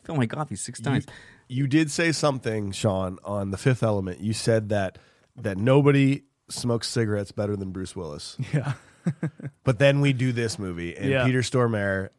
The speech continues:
Speaker 2: was sitting there just lifeless, staring at Jerry, smoke coming out of his nostrils, not even moving a muscle. I think he might be my new favorite smoker.
Speaker 3: Honestly,
Speaker 1: He's
Speaker 3: and
Speaker 1: up
Speaker 3: he's
Speaker 1: there.
Speaker 3: chain smoking the entire time. And the way he's holding his cigarette is, like, weird. It's like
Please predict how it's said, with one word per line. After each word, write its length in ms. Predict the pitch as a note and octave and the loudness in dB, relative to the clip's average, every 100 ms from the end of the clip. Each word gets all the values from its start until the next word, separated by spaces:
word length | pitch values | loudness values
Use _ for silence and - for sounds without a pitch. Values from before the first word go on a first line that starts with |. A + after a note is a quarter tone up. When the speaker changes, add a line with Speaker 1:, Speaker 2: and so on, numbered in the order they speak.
| _ _ _ _ - | _ _ _ _ -18
Speaker 2:
was 160 | C3 B2 | -12 -6
sitting 380 | - C3+ C3+ B2+ | 0 2 2 4
there 320 | B2 A#2+ A#2 | 4 4 2
just 320 | G2+ G2+ G#2 | 0 -6 -4
lifeless, 880 | G#2 G2+ A2 A2+ - G#2 F2+ - - - | -4 -4 -2 -2 -4 -6 -4 -4 -4 -6
staring 540 | G#2+ - - B2+ B2+ B2 | -6 -4 2 4 4 2
at 80 | G#2 | 0
Jerry, 460 | A#2 A#2+ A2 G#2+ - | 2 4 2 0 -4
smoke 480 | - - A#2+ A#2+ | -8 -4 0 0
coming 260 | A#2 A#2 A2 | 0 -2 0
out 140 | A2 | 0
of 60 | G#2 | 0
his 120 | G2 | -2
nostrils, 540 | A2 G#2 G#2 G#2+ F#2 A#2 | -2 -2 -4 -4 -6 -2
not 200 | A#2 A#2 | -2 0
even 180 | A#2 A2+ | 0 0
moving 240 | A#2 A2 | 0 0
a 40 | G2+ | -2
muscle. 420 | G2+ G#2 - F#2 | -2 -2 -4 -2
I 200 | A2+ D3+ | 2 2
think 260 | D3+ D#3+ C3+ | 2 0 0
he 140 | D3 | -2
might 300 | C3 A2+ B2+ | 0 0 0
be 120 | A2+ | -2
my 140 | A2+ G#2+ | 0 0
new 120 | G#2 | -2
favorite 260 | G2 F#2+ D2 | -2 -6 -8
smoker. 340 | G2 E2 - - | -10 -10 -10 0
Speaker 3:
Honestly, 380 | E3 D#3+ E3 D3+ | 2 2 2 4
Speaker 1:
He's 100 | D3 | 4
Speaker 3:
and 40 | |
Speaker 1:
up 40 | E3 | 4
Speaker 3:
he's 100 | D3 | 2
Speaker 1:
there. 180 | F2+ E2+ | 0 0
Speaker 3:
chain 320 | D#3 D3+ D#3 | 0 0 -2
smoking 380 | D#3 C#3+ C#3+ C#3 | -2 -2 -2 -4
the 140 | C3 | -4
entire 460 | B2+ - C3+ B2+ C3 | -6 -8 -4 -2 -2
time. 280 | C#3 C#3 | -2 -2
And 100 | D3 | -2
the 60 | D3+ | -4
way 320 | C3+ D3 E3 | -4 -4 -2
he's 180 | E3+ D3 | -4 -8
holding 420 | - C#3 D3 E3+ | -8 -8 -4 -2
his 200 | F3 E3+ | -2 -4
cigarette 580 | - E3+ E3+ F3 F3+ F#3 - | -4 -4 -2 0 0 -2 -6
is, 180 | C3+ | -6
like, 140 | C#3+ C3+ | -4 -6
weird. 420 | C#3 C3+ C#3+ E3 | -6 -6 -4 -4
It's 140 | D#3+ D3 | -6 -8
like 260 | C3 - | -10 -12